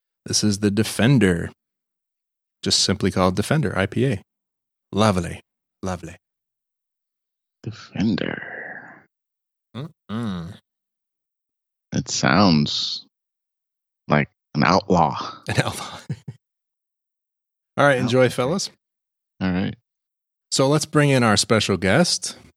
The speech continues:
Speaker 1: Everyone should be familiar with our next guest by now. This will be her third trip to Loud Pipes, and I guess we were, we were good little boys in Barber. One in the cup. So <laughs>
Speaker 2: Hmm.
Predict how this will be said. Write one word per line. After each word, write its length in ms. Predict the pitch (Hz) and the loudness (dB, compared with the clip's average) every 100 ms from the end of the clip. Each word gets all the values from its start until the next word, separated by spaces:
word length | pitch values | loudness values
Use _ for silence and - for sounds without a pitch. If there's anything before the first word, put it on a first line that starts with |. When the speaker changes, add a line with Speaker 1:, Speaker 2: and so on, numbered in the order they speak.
| - | -2
Speaker 1:
Everyone 440 | 107 104 98 92 | 2 4 4 2
should 460 | - 104 95 90 98 | 0 2 2 0 -2
be 120 | 101 | -4
familiar 580 | - 98 104 101 98 90 - _ _ _ 117 | -2 -2 2 2 0 -2 -12 _ _ _ 0
with 120 | 104 | 4
our 100 | 98 | 4
next 300 | 101 - - | 4 2 0
guest 300 | 202 92 - | 2 0 0
by 160 | 98 | 0
now. 280 | 92 92 131 | 2 2 2
This 180 | 117 - | 2 0
will 80 | 104 | 0
be 120 | 104 | 2
her 160 | 90 87 | 2 0
third 460 | - 147 175 131 | 2 2 2 0
trip 420 | - 107 104 - _ _ _ _ _ _ _ _ | 0 2 2 -2 _ _ _ _ _ _ _ _
to 360 | - 110 95 95 | 0 2 2 2
Loud 320 | 101 90 90 | 2 2 0
Pipes, 460 | 95 92 156 - - | 2 2 2 0 0
and 200 | 117 107 | 2 2
I 80 | 101 | 4
guess 260 | 127 - | 2 2
we 100 | 131 | 0
were, 220 | 120 101 95 - _ 139 | 0 0 -2 -8 _ 0
we 80 | |
were 120 | 127 104 | 2 4
good 200 | 123 123 | 2 4
little 160 | 117 | 4
boys 460 | 104 107 113 110 - | 4 4 4 2 0
in 180 | 104 92 | 0 2
Barber. 460 | 101 127 123 175 - - _ _ _ _ _ _ _ _ _ _ | 4 4 4 2 -2 -20 _ _ _ _ _ _ _ _ _ _
One 140 | 90 80 | -4 -2
in 60 | |
the 60 | 80 | 0
cup. 240 | 123 139 - - - - - - - - | 0 0 0 0 0 -2 -8 -14 -20 -8
So 220 | - 117 | 0 4
<laughs> 20 | 113 | 4
Speaker 2:
Hmm. 380 | - - 117 | 2 -6 -6